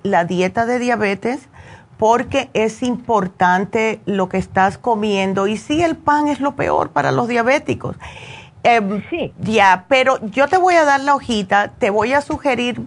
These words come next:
Speaker 1: varias cositas. Lo que sí te voy a decir algo es, mira, cuando empezamos a fallar de la memoria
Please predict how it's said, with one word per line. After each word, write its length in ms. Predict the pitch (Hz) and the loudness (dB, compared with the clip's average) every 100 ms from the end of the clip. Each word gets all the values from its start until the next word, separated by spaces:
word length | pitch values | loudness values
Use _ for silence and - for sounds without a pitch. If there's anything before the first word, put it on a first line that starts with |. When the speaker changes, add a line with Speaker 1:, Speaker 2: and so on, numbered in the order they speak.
| - | -8
Speaker 1:
varias 380 | 190 214 233 254 | 2 2 2 0
cositas. 600 | 262 247 226 202 147 170 | -2 -2 -2 -2 0 0
Lo 160 | 226 220 | -2 0
que 240 | 233 220 - - - | 0 -2 -6 -20 -20
sí 260 | - - 339 | -8 -2 0
te 160 | 370 359 | 0 2
voy 300 | 302 302 294 | 2 2 2
a 120 | 277 | 2
decir 460 | 233 226 - 214 165 | 0 -2 -2 0 2
algo 380 | 143 147 175 - | 0 0 -4 -2
es, 280 | - 165 151 | 0 0 0
mira, 300 | 196 147 - - - - - - - - - | -2 -2 -6 -14 -20 -20 -20 -20 -20 -20 -8
cuando 720 | 247 285 349 427 415 427 427 - | 0 4 4 4 2 0 0 -4
empezamos 800 | 226 247 220 240 233 254 294 339 | 0 0 0 -2 2 2 2 2
a 60 | 311 | 2
fallar 400 | 269 233 220 240 | 2 2 2 2
de 80 | 262 | 2
la 100 | 226 | 2
memoria 640 | 190 170 160 185 254 | 2 4 4 4 2